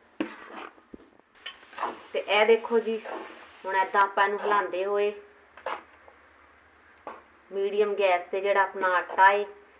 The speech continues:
ਤੇ ਆਟੇ ਨੂੰ ਵੀ ਆਪਾਂ ਚੰਗੀ ਤਰ੍ਹਾਂ ਭੁੰਨ ਲਾਂਗੇ ਜਦੋਂ ਤੱਕ ਇਹ ਬਰਾਊਨ ਨਹੀਂ ਹੁੰਦਾ ਆਟਾ ਆਪਣਾ।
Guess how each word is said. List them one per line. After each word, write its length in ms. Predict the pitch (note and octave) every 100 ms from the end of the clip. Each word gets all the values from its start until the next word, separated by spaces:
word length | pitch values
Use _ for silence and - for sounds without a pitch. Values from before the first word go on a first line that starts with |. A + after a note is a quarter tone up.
| -
ਤੇ 80 | -
ਆਟੇ 340 | F#3 F#3 - G3+
ਨੂੰ 100 | G3+
ਵੀ 80 | G3+
ਆਪਾਂ 200 | F#3+ F#3
ਚੰਗੀ 340 | F#3 F3 F#3
ਤਰ੍ਹਾਂ 180 | F#3+ F#3+
ਭੁੰਨ 320 | G3+ F3+ D3
ਲਾਂਗੇ 360 | D3+ F3 A#3+ B3 - - - - _ _ _ - G#3
ਜਦੋਂ 180 | G3
ਤੱਕ 220 | G3 G3+ G#3+
ਇਹ 80 |
ਬਰਾਊਨ 380 | G#3 G3+ F3 G3
ਨਹੀਂ 140 | A3 B3
ਹੁੰਦਾ 320 | B3+ G#3+ A3+
ਆਟਾ 300 | A3 - A#3
ਆਪਣਾ। 400 | A#3 A#3+ B3+